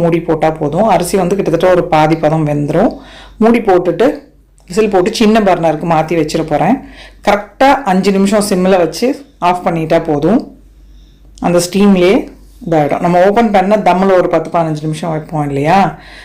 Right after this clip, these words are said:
So பாருங்க, நான் வந்து கொஞ்சம் வேலை முடிச்சுட்டு வந்து ஃபேன் போட்டு உட்காந்துருக்கேன். பக்கத்துல உட்காந்து பார்த்துட்டு இருக்கானுங்க. So இந்த கேப்ல பாத்தீங்கன்னா,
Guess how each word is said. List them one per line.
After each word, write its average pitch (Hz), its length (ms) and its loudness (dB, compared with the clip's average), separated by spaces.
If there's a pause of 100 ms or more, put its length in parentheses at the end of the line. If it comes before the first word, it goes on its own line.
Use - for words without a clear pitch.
(140)
So - 140 -6
பாருங்க, 165 280 2
நான் 147 160 2
வந்து 156 240 2
கொஞ்சம் 160 240 2
வேலை 175 220 4
முடிச்சுட்டு 170 300 -2
வந்து 170 160 -4
ஃபேன் 170 260 0
போட்டு 160 240 0
உட்காந்துருக்கேன். 160 640 -2
பக்கத்துல 151 320 0
உட்காந்து 147 220 -2 (100)
பார்த்துட்டு 143 320 -4
இருக்கானுங்க. 139 440 -2 (640)
So - 40 -10 (100)
இந்த 202 120 4 (100)
கேப்ல 185 340 2
பாத்தீங்கன்னா, 185 360 -2